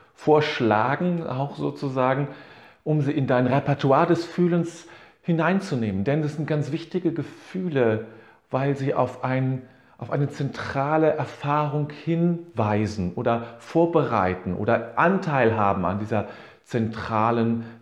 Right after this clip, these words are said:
Erfahrung. Aber zu dieser zentralen Erfahrung komme ich zum Ende. Ich möchte dir also diese drei Gefühle vorstellen. Und sie haben eine gewisse Reihenfolge, können aber auch getrennt erlebt werden.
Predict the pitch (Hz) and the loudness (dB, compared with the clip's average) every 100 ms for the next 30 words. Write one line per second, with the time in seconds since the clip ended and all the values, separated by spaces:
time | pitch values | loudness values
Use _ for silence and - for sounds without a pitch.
0 | - 107 - 95 82 78 73 - - _ | -10 -10 -8 -6 -6 -8 -14 -18 -20 _
1 | _ _ _ _ _ 110 113 117 127 123 | _ _ _ _ _ -6 -6 -4 -4 -2
2 | 113 - 113 - 135 127 104 - 110 107 | -4 -6 -8 -8 -6 -4 -4 -4 -4 -4
3 | 101 95 92 - - 101 85 76 - _ | -8 -10 -12 -12 -12 -10 -10 -12 -18 _
4 | _ _ _ _ _ _ _ _ _ - | _ _ _ _ _ _ _ _ _ -20
5 | - - - - 160 170 160 135 123 131 | -20 -20 -20 0 0 2 4 2 2 -2
6 | 110 110 110 123 123 - - 120 - 135 | -2 0 4 4 2 -6 -10 -10 -8 -4
7 | 120 113 - 120 117 - 87 95 107 123 | -2 -4 -2 0 0 0 -2 0 -2 0
8 | 135 151 135 127 127 131 147 - 127 123 | 0 0 2 2 2 0 0 2 2 2
9 | - - - 104 127 156 175 123 - 104 | -10 -14 -6 0 4 6 6 4 2 4
10 | 87 85 78 76 - _ _ _ _ _ | 4 2 -2 -6 -14 _ _ _ _ _
11 | 117 107 110 - 113 - 123 139 139 - | -4 0 -2 -4 -8 -4 0 0 -2 -2
12 | 101 92 90 - - 82 - | -2 -2 -4 -8 -14 -14 -16